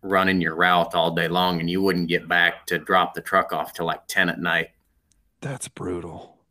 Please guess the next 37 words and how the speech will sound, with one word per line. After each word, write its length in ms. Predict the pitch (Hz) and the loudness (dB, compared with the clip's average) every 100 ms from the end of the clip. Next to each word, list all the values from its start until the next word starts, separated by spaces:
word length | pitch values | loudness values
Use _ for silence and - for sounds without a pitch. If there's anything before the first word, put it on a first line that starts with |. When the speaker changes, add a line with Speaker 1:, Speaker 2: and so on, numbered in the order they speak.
| _ _ | _ _
Speaker 1:
You 120 | 117 104 | 2 4
know, 260 | 98 87 | 4 4
just 260 | 131 120 - | 4 4 4
long, 440 | 85 95 98 - | 4 4 4 2
crazy 540 | - 120 113 104 104 92 | 0 2 4 4 2 2
long 360 | 98 98 98 | 4 4 2
days, 560 | 92 95 95 95 85 85 | 4 4 6 4 2 -2
and 260 | 80 78 - _ _ _ 107 | -4 -6 -14 _ _ _ -2
you're 200 | 95 90 | 2 4
out. 280 | 92 95 101 | 4 4 2
You 60 | |
know, 80 | 90 | 2
once 240 | 101 123 107 | 4 2 2
you 60 | |
leave 180 | 104 98 | 2 2
in 80 | 87 | 2
the 60 | 85 | 0
morning, 300 | 101 90 85 | 2 2 0
you're 140 | 87 | -2
gone 400 | 76 82 82 76 | -2 -2 -2 -4
all 300 | 85 85 82 | -2 -2 0
day. 320 | 82 82 76 - _ _ | 0 0 -2 -10 _ _
Speaker 2:
Well, 180 | 170 - - | 2 2 -2
a-, 100 | - _ - | -16 _ 2
and 160 | 185 175 | 4 4
answer 280 | 240 - 190 | 4 2 2
me 140 | 156 | 2
this. 500 | 208 101 92 - - _ _ _ _ _ | 2 2 0 -8 -12 _ _ _ _ _
So 360 | - 175 139 - _ - | -2 2 2 0 _ -4
anymore, 840 | 175 247 170 123 165 95 90 127 - | 0 2 0 0 0 -2 -4 -6 -2
or 180 | 113 - 76 - - - | -2 -4 -14 -16 -10 -2
even 280 | 170 170 123 | 2 4 6
back 300 | 127 - 87 | 4 2 -2
then, 500 | 123 98 87 95 - _ 117 | 0 0 -4 -10 -18 _ -8
both 440 | 101 180 269 - _ _ _ | 0 0 0 -8 _ _ _
family 380 | 131 175 156 | 4 6 4
members 500 | 92 85 87 90 - | 2 -4 -8 -10 -14